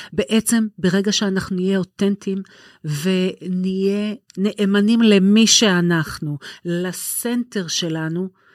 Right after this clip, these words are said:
שמה אנחנו נתחיל לצמוח, לגדול, להצליח, להצליח עסקית, להצליח מקצועית, להצליח בחיים האישיים, בזוגיות ובכל מקום שאנחנו נרצה להגיע אליו. אז זה...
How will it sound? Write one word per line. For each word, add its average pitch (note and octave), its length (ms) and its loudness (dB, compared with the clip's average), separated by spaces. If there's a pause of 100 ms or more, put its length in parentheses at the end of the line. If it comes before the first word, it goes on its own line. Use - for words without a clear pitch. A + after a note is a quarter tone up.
(360)
שמה G#3+ 600 0
אנחנו F3+ 380 -2
נתחיל F3+ 460 -2
לצמוח, F3 720 -4 (140)
לגדול, F3 640 -2 (280)
להצליח, F3+ 1040 0 (220)
להצליח F#3 720 2 (100)
עסקית, - 580 -2 (280)
להצליח F3 720 -2
מקצועית, - 720 -4 (220)
להצליח E3+ 680 0
בחיים F#3 520 -4
האישיים, F#3+ 540 0
בזוגיות E3 640 0
ובכל D#3 360 -4
מקום G#3+ 300 -4
שאנחנו D#3+ 500 -10
נרצה E3 440 -6 (360)
להגיע D3 480 -2
אליו. D3 240 -10 (460)
אז C#3+ 140 -2
זה... E3+ 420 2